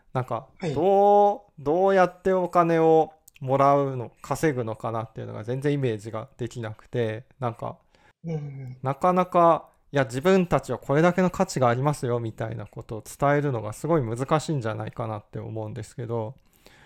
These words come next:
Speaker 1: そう、
Speaker 2: うんうん。
Speaker 1: どうやってこう、お金を取るところまで持ってくもんなんですか？うん。
Speaker 2: ありがとうございます。
Speaker 1: うん。
Speaker 2: そうですね。やはりあの、シンクタンクっていう部分で言うと、こう、リサーチした情報だったりとか、研究成果の集積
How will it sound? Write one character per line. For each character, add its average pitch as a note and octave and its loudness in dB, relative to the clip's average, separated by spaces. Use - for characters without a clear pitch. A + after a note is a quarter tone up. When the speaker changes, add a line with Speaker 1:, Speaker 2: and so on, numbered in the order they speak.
Speaker 1:
そ - -4
う、 E3+ 2
Speaker 2:
う E3+ 0
ん - -2
う D3+ -6
ん。 C3 -12
Speaker 1:
ど D3+ 0
う F#3 4
や F3+ 4
っ - -8
て F3 -2
こ D3+ 2
う、 B2+ -2
お - -8
金 D3 2
を C#3+ 2
取 C#3 0
る A2+ -6
と A#2+ -6
こ B2 -2
ろ A#2 0
ま G#2 -6
で G#2 -12
持 G#2 -10
っ G#2+ -6
て - -8
く A#2 -10
も A#2+ -4
ん A2+ -6
な G#2+ -8
ん G#2+ -12
で G#2+ -12
す - -20
か？ A#2 -16
う A2 -10
ん。 G#2 -12
Speaker 2:
あ C3 -2
り B2+ 2
が A#2+ 2
と - -
う A#2 0
ご - -12
ざ A2 -4
い - -4
ま A2 -6
す。 - -8
Speaker 1:
う B2 -6
ん。 A2+ -8
Speaker 2:
そ C#4+ -2
う B3+ 2
で A3+ 0
す - -10
ね。 D3+ -2
や D#3+ -2
は B3 -2
り G#3 2
あ C#3 0
の、 B2 -2
シ F#3+ -6
ン G3 -4
ク - -8
タ G3+ 2
ン E3+ -4
ク A#2+ -6
っ - -12
て - -12
い G#2+ -6
う - -6
部 A#2 -6
分 A2 -8
で G#2 -6
言 G#2 -4
う G2 -10
と、 A#2+ -2
こ A2 -6
う、 G#2+ -4
リ A#2+ -4
サ C#3 0
ー C#3+ 0
チ C#3+ -4
し - -10
た C3+ -2
情 C#3 2
報 C3 0
だ C3 2
っ B2+ -6
た G#2 -2
り G2 -6
と G2 -14
か、 G#2+ -14
研 A#2+ -8
究 B2 -4
成 B2 -2
果 - -10
の - -14
集 B2+ -6
積 C3 -8